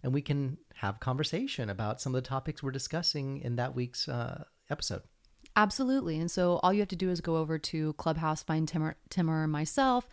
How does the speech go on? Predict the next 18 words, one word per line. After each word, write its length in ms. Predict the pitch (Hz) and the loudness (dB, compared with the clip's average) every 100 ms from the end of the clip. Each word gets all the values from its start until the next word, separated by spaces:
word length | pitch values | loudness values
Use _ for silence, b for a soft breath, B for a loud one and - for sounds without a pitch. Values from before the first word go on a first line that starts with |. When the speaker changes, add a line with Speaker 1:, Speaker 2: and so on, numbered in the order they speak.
| B B - | B B 0
Speaker 2:
and 200 | 180 170 | 2 4
then 280 | 170 165 170 | 4 2 0
you 160 | 165 165 | -2 0
will 120 | 160 | 2
always 300 | 165 160 160 | 2 0 0
see 200 | - 156 | 0 -2
the 160 | 151 151 | 0 -2
event. 420 | 143 147 147 - | 0 0 0 -2
It'll 160 | 156 | -4
be 220 | 147 156 151 | -2 -2 0
the 200 | 156 - | 0 2
end 240 | 262 277 | 4 4
of 100 | 277 | 4
the 100 | 233 | 2
week, 380 | 214 185 185 - B B B - | 2 2 0 -2 B B B -4
and 100 | 180 | -2
it 80 | 180 | 0
will 240 | 175 - | -2 -4